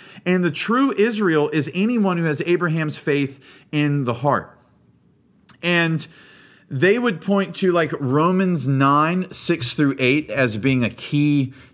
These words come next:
text for this. And so I'm gonna go there and I'm gonna read that. Romans nine, starting in verse six.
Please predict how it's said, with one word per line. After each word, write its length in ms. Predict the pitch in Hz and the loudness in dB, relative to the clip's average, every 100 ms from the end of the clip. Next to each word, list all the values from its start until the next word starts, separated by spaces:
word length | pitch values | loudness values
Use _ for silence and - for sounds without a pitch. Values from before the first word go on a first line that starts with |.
| - | -8
text 360 | - 135 - | -2 -2 -4
for 140 | - 110 | -4 -2
this. 240 | 98 95 | 0 -2
And 100 | 110 | -6
so 140 | 104 127 | -2 0
I'm 80 | |
gonna 140 | 160 151 | 0 0
go 220 | 131 135 | 2 2
there 180 | 131 123 | 0 0
and 80 | 117 | 0
I'm 60 | |
gonna 120 | 107 | -2
read 380 | 92 95 123 113 | -4 -2 -2 -2
that. 240 | 95 82 - | -4 -6 -6
Romans 480 | 104 127 170 170 151 | -2 0 0 -2 0
nine, 460 | 139 131 131 131 - | 0 2 0 -4 -10
starting 380 | - - 139 147 | -8 -2 0 0
in 80 | 131 | 0
verse 180 | 127 123 | 0 -2
six. 540 | 113 98 - - | -4 -4 -8 -20